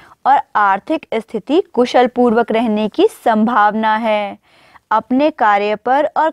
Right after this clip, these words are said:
कार्य प्रणाली पर विशेष ध्यान दें। होने वाले कार्य को पहले से ही तय कर लें। वर्ष के मध्य भाग में कुछ आपत्तिजनक व्यय हो सकता है, इसीलिए आप अपनी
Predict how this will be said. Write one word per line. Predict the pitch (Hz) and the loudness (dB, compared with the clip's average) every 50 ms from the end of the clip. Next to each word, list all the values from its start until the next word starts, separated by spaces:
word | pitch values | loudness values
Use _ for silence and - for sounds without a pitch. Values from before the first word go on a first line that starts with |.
| _ - | _ -4
कार्य | - 208 196 190 208 247 | -2 -2 0 0 0 -2
प्रणाली | 254 - 254 240 226 214 202 202 202 | -2 -2 -2 -2 -2 -2 -2 -2 -4
पर | 202 - 277 330 370 | -2 0 0 0 0
विशेष | 247 190 190 202 196 - 214 196 202 214 196 | 0 -2 -4 -4 -4 -2 0 0 0 0 -2
ध्यान | - 247 214 190 190 196 196 | -2 -2 0 0 0 0 0
दें। | 175 185 185 180 - 202 - _ _ _ _ - - - - - _ _ - | 0 0 -2 -2 -4 -8 -12 _ _ _ _ -20 -20 -20 -20 -20 _ _ -4
होने | - 262 240 220 226 233 269 285 | 0 0 2 4 4 4 4 4
वाले | 285 285 285 285 285 294 | 4 4 2 2 2 0
कार्य | - 294 285 277 277 285 | 2 2 2 2 2 0
को | 285 - 392 494 - _ - | -2 -2 -4 -4 -4 _ -4
पहले | - 247 240 247 226 226 233 | -4 -2 -2 -2 -2 -2 -2
से | 233 - 247 | -2 -2 -2
ही | 247 285 403 480 466 _ - | 0 2 0 0 0 _ -2
तय | 220 220 214 214 | 0 0 0 0
कर | - 226 214 214 | 0 0 0 0
लें। | 196 208 208 202 196 190 - _ _ _ _ _ _ _ _ _ _ 220 | 0 -2 -2 -4 -4 -8 -12 _ _ _ _ _ _ _ _ _ _ -4
वर्ष | 185 190 240 269 294 330 349 - - | -2 2 2 2 2 2 0 -4 -6
के | - - 392 381 | -4 -2 0 2
मध्य | 285 240 208 208 202 190 180 247 269 285 | 2 2 2 0 0 0 0 0 0 2
भाग | 254 277 277 277 285 269 | 2 2 2 2 0 0
में | 269 277 285 285 | -2 -2 -4 -4
कुछ | 277 - 311 311 - - - _ - | -4 -6 -8 -8 -10 -16 -14 _ -6
आपत्तिजनक | 208 190 185 - - 185 180 _ - 262 269 233 269 269 262 277 269 - 254 | -4 -4 -4 -6 -6 -8 -8 _ -6 -4 -2 -2 0 0 0 -2 -4 -4 -4
व्यय | 220 233 269 285 294 | -2 0 0 2 0
हो | 262 190 180 190 220 269 | -2 -2 -2 -2 -2 -2
सकता | - - 247 - _ - 214 196 | -2 -4 -6 -6 _ -4 -2 -2
है, | 202 202 202 196 220 294 - _ _ _ _ _ _ _ - | -2 -2 -2 -4 -4 -6 -8 _ _ _ _ _ _ _ -6
इसीलिए | 311 - - 392 370 370 339 302 254 208 202 196 196 220 285 320 _ _ _ _ _ _ - | -6 -2 2 4 4 6 6 4 4 2 2 2 2 2 2 0 _ _ _ _ _ _ -4
आप | 226 262 277 302 - - | 0 0 0 0 -2 -2
अपनी | - 302 - - 311 330 330 | -4 -4 -4 -4 -4 -4 -4